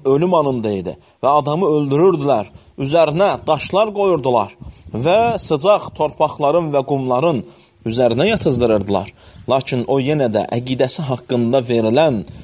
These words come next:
suala "Əhədun əhəd", "Təkdir, təkdir", deyə cavab verirdi. Sual edən deyir ki, "Bəs iş, bəs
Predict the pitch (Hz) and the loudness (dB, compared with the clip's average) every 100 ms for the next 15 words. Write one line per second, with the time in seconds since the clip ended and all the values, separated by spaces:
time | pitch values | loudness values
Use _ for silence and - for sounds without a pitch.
0 | - - - 127 110 147 202 120 - - | -14 -8 0 2 2 2 0 -2 -8 -20
1 | - 147 151 147 131 127 127 123 117 110 | 0 0 2 0 -2 -2 -6 -8 -10 -4
2 | 135 139 131 117 92 - - _ _ - | -2 0 0 0 -2 -12 -20 _ _ -6
3 | 131 - - 110 95 - - 156 - 117 | -6 -4 0 0 0 -8 -4 -4 -2 -6
4 | 101 107 104 101 95 - 87 87 82 - | -4 -4 -2 -2 -4 -4 -6 -6 -8 -10
5 | - - - _ - - - - - - | -6 -6 -6 _ -20 -18 -18 -20 -20 -14
6 | - 123 135 123 139 120 160 - 107 - | -2 2 2 2 0 0 0 0 -2 -6
7 | - - - - 180 196 - - 135 160 | -16 -20 -12 0 0 2 0 0 0 2
8 | - - 104 139 | 0 -4 -2 0